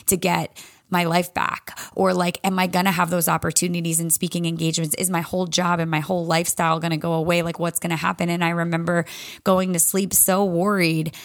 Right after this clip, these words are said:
and, and wishing and praying for things to get back to where they were, which is what it feels like this week, where it's zero to a hundred. It feels like there's just this massive push forward, this acceleration forward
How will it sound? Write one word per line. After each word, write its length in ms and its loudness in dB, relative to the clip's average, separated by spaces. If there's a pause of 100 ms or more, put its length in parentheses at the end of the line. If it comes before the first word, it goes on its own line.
(180)
and, 240 2
and 160 0
wishing 380 2
and 140 -2
praying 420 0
for 160 -2
things 300 0
to 100 -2
get 160 0
back 280 0
to 100 -4
where 360 2
they 140 2
were, 260 2
which 220 0
is 140 -2
what 180 -2
it 100 -8
feels 280 0
like 160 -4
this 240 0
week, 200 -4
where 140 -2
it's 260 -4
zero 420 2
to 180 -2
a 20 0
hundred. 420 -2
It 160 -6
feels 300 0
like 200 -4
there's 260 0
just 160 -2
this 180 -4
massive 720 -2 (400)
push 500 -2
forward, 400 -2
this 220 2
acceleration 1080 0
forward 580 -4